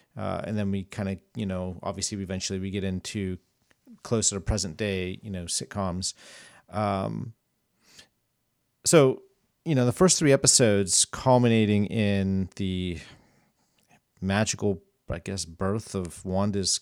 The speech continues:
kids, which appears, she appears to get pregnant and then have kids, like, in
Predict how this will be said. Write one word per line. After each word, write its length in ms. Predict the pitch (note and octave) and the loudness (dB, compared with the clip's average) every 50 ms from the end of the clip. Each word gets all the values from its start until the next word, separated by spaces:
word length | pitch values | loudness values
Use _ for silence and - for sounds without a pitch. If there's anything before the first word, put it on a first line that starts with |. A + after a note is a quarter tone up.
| _ - | _ -10
kids, 420 | - - G2+ G2 G#2 G2+ G2 - | -10 -6 -6 -6 -6 -6 -8 -8
which 240 | F#2+ F#2+ - - - | -6 -6 -6 -6 -6
appears, 400 | - - - - G2 G2 F#2+ - | -6 -8 -4 -2 -2 -2 -2 -4
she 140 | - - F#2 | -6 -6 -4
appears 140 | A2 A2 | -4 -4
to 40 | G2+ | -2
get 160 | G2 F#2+ - | -4 -4 -2
pregnant 400 | - - A2 G#2 G2 G#2 G#2 G#2 | -2 0 0 0 0 0 0 -2
and 80 | - F#2 | -2 -2
then 140 | G#2 G2+ G2+ | -2 0 0
have 320 | F#2+ F2+ D#2+ - - - | 0 -2 -4 -8 -14 -14
kids, 560 | - - G#2+ G2+ F#2+ F#2 F#2 - - - - | -8 -6 -4 -4 -4 -2 -2 0 0 0 -2
like, 260 | G2 F2+ F2 E2+ - _ _ - G2+ - _ _ _ _ _ _ _ _ - | -2 -4 -4 -6 -8 _ _ -14 -14 -14 _ _ _ _ _ _ _ _ -14
in 460 | - F2+ F2+ E2+ E2+ - - - - | -10 -10 -8 -8 -8 -10 -12 -16 -20